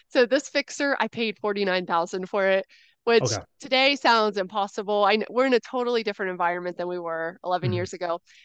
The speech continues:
Speaker 1: You know, two thousand eleven, we were, um, or two thousand twelve, we were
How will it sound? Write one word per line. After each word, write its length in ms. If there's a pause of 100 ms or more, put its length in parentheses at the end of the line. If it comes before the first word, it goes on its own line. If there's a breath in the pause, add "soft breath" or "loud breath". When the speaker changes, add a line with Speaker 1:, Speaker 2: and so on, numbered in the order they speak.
Speaker 1:
You 120
know, 120
two 200
thousand 300
eleven, 520
we 160
were, 380
um, 460 (500)
or 100
two 140
thousand 280
twelve, 420
we 100
were 280